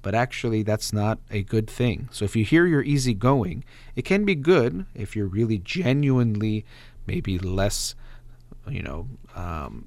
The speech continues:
anxious than some people about certain things, or you take things a little bit easier. There can be something good about that. But you should also take it as a slight red flag or a warning that you might be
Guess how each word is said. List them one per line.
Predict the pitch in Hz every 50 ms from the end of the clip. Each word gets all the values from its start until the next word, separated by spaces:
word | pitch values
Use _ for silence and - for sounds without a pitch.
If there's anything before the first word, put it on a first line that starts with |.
| - -
anxious | 131 139 139 131 - - 123 113 -
than | - 120 113
some | - - 120 107
people | - 113 107
about | 101 104 101 -
certain | - - 110 101 98 95
things, | - - 95 92 92 95 95 101
or | 92 85
you | 85 -
take | - - - 131 127 -
things | - 127 117 107 98
a | 107
little | 104 92
bit | 87 - -
easier. | 117 120 123 113 107 101
There | 95 98 95
can | - - 151 156 170 175
be | 156 131
something | - - 101 95 - - 98 90
good | 87 104 92
about | 92 87 90 87 90 - -
that. | - - 110 147 - - - - - - - -
But | -
you | 131
should | - - 156
also | 175 208 - -
take | 156 - - 147 139 -
it | 139
as | 127 117
a | 110 104
slight | - - - 117 120 131 120 - -
red | 117 113 107 -
flag | - - 104 104 107 98
or | 107 98
a | 101
warning | 92 104 104 113 131 139 143 123 110 -
that | 92 90
you | 95 98
might | 92 92 95 92 101 98 - -
be | - 95 95 87